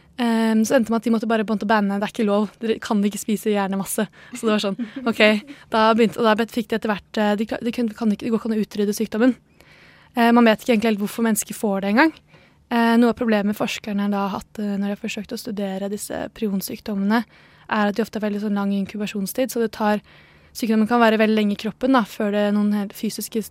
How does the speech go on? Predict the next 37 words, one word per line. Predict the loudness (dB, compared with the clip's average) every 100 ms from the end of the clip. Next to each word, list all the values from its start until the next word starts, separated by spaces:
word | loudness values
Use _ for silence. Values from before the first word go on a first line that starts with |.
| -10
tegn | -6 -2 -2
oppstår. | -4 -4 0 0 0 _ _ _ _ _ _ _ _ -2
Ehm, | 0 2 2 4 4 4 2 -4 -20 -20 -2 0
og | 4
akkurat | 2 0
Kuru | 0 4 6
er | 6 4
jo |
mest | 0 -2 -2
veldig | 0 0
s-, | 0 -6 -4
sjelden | 0 2 2
sykdom, | 0 2 4 4 4 -8 -20 _ 2
men | 4
for | 4
eksempel | 2 0 -2
kugalskap | 0 2 2 0 0 0 2
eller | -2
Creutzfeldt-Jakobs | -2 -4 -4 -4 -2 -2 -2 -4
syndrom | 0 2 2 0
er | 0
ganske | 0 0 -2
vanlig | 0 0 -4
faktisk. | -2 -2 -2 -6 -20 -20 -20 -16 0
Og | 2 2
også | 0 0
som | 0 2
for |
eksempel | 0 -2 0
Alzheimers | -2 0 -2 2 2 2 0
og | 0
sånne | 0 0
ting | 0
er | 2 0
jo | -2 -6 -20 -12
også | -6 -4 0
sånn | 0